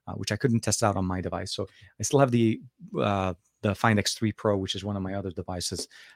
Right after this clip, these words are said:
Uh, but I, I, I'm looking forward to definitely seeing what they can do. Um,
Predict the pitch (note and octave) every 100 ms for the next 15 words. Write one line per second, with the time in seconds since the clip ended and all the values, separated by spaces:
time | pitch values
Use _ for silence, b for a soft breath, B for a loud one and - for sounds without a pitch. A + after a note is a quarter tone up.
0 | B - F2+ - G2+ G2+ - G#2+ G2+ -
1 | A2 A#2 C3+ A#2 - G#2+ - - F#2+ G#2
2 | - - G2 - F#2+ F#2 - F2 E2+ E2+
3 | E2+ b b b b - F2